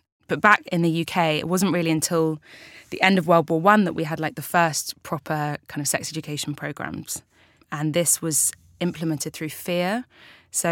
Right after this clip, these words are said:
in World War One, there was, I think at one point, one in five British troops had an S T D. Like, when you read accounts from the time, I think it was probably because it was such a wide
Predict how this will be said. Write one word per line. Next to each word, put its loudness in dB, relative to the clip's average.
in 2
World 8
War 2
One, 8
there 4
was, 2
I -6
think 0
at -8
one 6
point, 0
one 6
in 6
five 0
British -2
troops -4
had -6
an -4
S -8
T -8
D. -2
Like, 4
when 8
you 6
read 6
accounts 2
from -2
the -4
time, 4
I -2
think -2
it -12
was -6
probably 0
because -8
it -18
was -4
such 2
a -6
wide 4